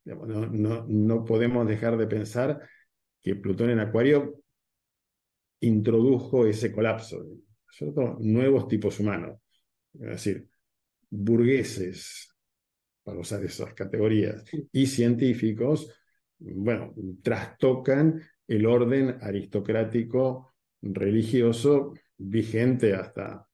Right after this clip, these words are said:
Speaker 2: Bueno, el, el prolet-, lo que se llama proletariado también, ¿no? El
Speaker 1: Y,
Speaker 2: obrero.
Speaker 1: y, y después la aparición del proletariado, digamos, burguesía y proletariado son una sola estructura, digamos, pero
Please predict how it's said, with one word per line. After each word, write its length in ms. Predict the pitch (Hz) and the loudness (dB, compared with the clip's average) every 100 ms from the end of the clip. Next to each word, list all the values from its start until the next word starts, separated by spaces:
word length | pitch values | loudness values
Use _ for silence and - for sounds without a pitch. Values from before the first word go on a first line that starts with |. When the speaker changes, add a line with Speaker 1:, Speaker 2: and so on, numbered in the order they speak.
| _ _ _ _ _ _ _ _ _ _ _ _ _ - | _ _ _ _ _ _ _ _ _ _ _ _ _ -10
Speaker 2:
Bueno, 200 | 175 147 | -8 -6
el, 120 | 165 | -6
el 140 | 156 - | -8 0
prolet-, 420 | 156 147 147 185 | 2 4 0 -4
lo 120 | 143 | -6
que 80 | 147 | -4
se 80 | 180 | 0
llama 180 | 170 | 0
proletariado 840 | 160 147 139 139 139 175 190 139 131 | 2 2 2 0 2 4 4 2 -2
también, 300 | 131 135 131 | -8 -10 -2
¿no? 140 | 156 | 0
El 80 | 156 | 2
Speaker 1:
Y, 20 | |
Speaker 2:
obrero. 280 | 127 139 151 | 2 2 2
Speaker 1:
y, 480 | 123 135 - 117 131 | 2 0 -2 0 2
y 20 | |
después 400 | 151 147 135 139 | 4 4 4 4
la 80 | 151 | 4
aparición 640 | 104 110 104 - 117 117 104 | 4 2 2 2 2 4 4
del 400 | 107 113 107 98 | 4 4 2 0
proletariado, 560 | 101 104 135 123 90 | 0 2 2 2 0
digamos, 260 | 95 101 98 | -6 -10 -6
burguesía 480 | 107 117 117 151 135 | 0 2 2 4 4
y 40 | |
proletariado 600 | 104 107 98 117 127 107 | 2 0 0 2 2 2
son 200 | - 101 | -2 -8
una 180 | 98 98 | -8 -6
sola 240 | 110 107 | -4 -4
estructura, 600 | - 117 143 117 104 104 - | -4 -2 2 2 2 -4 -10
digamos, 400 | 110 123 - - | -12 -12 -14 -4
pero 280 | 110 120 | 0 0